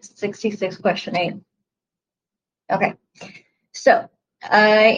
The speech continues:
am assuming then that we have a wanderer with a desire attempting to learn the techniques of healing, while, shall I say, trapped in third density. So I'm the guinea pig here. For example,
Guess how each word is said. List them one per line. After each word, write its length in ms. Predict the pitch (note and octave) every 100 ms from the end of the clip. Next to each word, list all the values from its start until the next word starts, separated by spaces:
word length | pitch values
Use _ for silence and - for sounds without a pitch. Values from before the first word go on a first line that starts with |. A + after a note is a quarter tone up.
| A3
am 140 | A3
assuming 500 | A3+ A3 A3+ G#3+ G#3+
then 220 | G3+ G3 G3+
that 160 | G3
we 100 | F#3 G3+
have 100 | G3
a 80 | F#3+
wanderer 500 | F3+ E3+ F3+ G3+ A#3
with 220 | G#3 G#3
a 60 |
desire 560 | E3+ F3 - D#3 F3 G#3+
attempting 560 | G#3+ G3+ F3+ F#3 F#3+ F#3+
to 100 | G3
learn 280 | F#3+ G3
the 100 | G3
techniques 560 | F#3 G#3 F#3 - E3+ -
of 80 | G3+
healing, 460 | - C#4+ B3 - - _ _ _
while, 440 | - G3+ C4+ F4+ E4
shall 300 | - F#3 F3+
I 140 | F3
say, 260 | E3+ F#3 F#3
trapped 400 | - F3 F3 G3
in 160 | F#3+
third 240 | - F#3 F#3
density. 560 | G3+ G#3+ G3+ - -
So 260 | - F#3+ F#3
I'm 320 | F3 G#3+ A3+
the 80 | A#3+
guinea 300 | A3 G#3 G#3
pig 240 | G#3 F3
here. 320 | F3 F#3 G3+ B3 - _ _ _ _ _ _ -
For 160 | G#3
example, 680 | G3 G3 F#3+ F3+ F#3 F#3+ B3